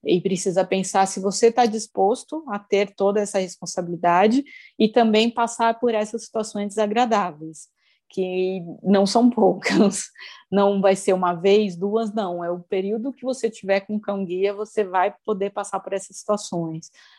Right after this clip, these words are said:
né? Já aconteceu de vir morador de rua atrás da gente querendo bater nela, de pessoa não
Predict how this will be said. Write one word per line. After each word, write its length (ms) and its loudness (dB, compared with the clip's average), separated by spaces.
né? 160 4
Já 120 6
aconteceu 760 2
de 440 0
vir 360 0
morador 460 2
de 100 -8
rua 280 -4
atrás 280 -4
da 140 -2
gente 320 -10
querendo 320 -4
bater 300 -4
nela, 560 -4
de 720 -4
pessoa 880 -2
não 380 -12